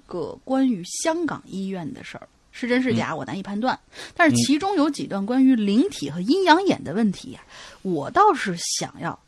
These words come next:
Speaker 1: 拿出来跟各位鬼友分享一下。嗯，
Speaker 2: OK。
Speaker 1: 他说的这是一个分享帖，写，写明了出处，我们也欢迎分享。嗯，小 A，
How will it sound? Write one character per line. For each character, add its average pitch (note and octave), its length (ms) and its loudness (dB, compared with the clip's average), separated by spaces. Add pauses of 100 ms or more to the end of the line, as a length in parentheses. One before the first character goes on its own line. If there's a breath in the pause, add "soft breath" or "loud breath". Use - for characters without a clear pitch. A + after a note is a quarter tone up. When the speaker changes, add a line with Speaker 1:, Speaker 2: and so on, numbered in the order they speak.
Speaker 1:
拿 F#3 320 2
出 G3 160 -6
来 C3+ 120 -4
跟 F3+ 260 -6 (200)
各 G3 160 0
位 D#3+ 120 0
鬼 C#3+ 140 -6
友 - 220 -10
分 E3 300 -6
享 - 260 -14
一 D#3+ 160 -20
下。 - 200 -18 (220)
嗯， - 100 -10
Speaker 2:
OK。 G3+ 140 -6
Speaker 1:
他 G3 100 -4
说 G3 140 -4
的 F#3+ 80 -4
这 F#3 100 -10
是 F#3 120 -8
一 D3+ 80 -8
个 F3 80 -10
分 G3 220 -10
享 D#3+ 220 -10
帖， - 180 -18 (800 loud breath)
写， A3+ 380 4
写 A3+ 220 4
明 B3 160 6
了 F4 80 4
出 F4+ 200 2
处， - 380 2
我 F#3+ 120 -2
们 B3+ 260 6
也 F#3+ 320 0
欢 C#4+ 380 6
迎 F3 240 0 (100)
分 A3 280 4
享。 - 200 -2 (240)
嗯， C#3 140 -8 (1160 loud breath)
小 G#3 260 2
A， D4+ 360 2